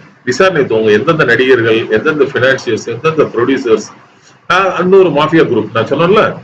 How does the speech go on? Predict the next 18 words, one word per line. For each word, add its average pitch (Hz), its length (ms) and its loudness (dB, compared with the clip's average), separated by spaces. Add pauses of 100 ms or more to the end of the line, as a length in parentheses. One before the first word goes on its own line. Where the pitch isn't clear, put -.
(120)
அந்த 120 140 2
மாஃபியா 127 400 0
குரூப், 107 260 -2 (360)
இவங்கெல்லாம் 139 460 2
நம்ம 143 260 0
மலையாள 143 380 0
பெண்களை 110 500 0
எந்த 185 480 0
அளவில் 175 600 0
பாலியல் 139 380 2
சுரண்டல், 123 480 0
பாலியல் 120 400 2
அத்துமீறல் 127 520 0
செய்திருக்கிறார்கள் 101 800 2 (640)
அப்படின்னு 180 360 0
விசாரிச்சு 196 460 0
நடவடிக்கை 220 460 0
எடுக்கின்றார். 120 400 -4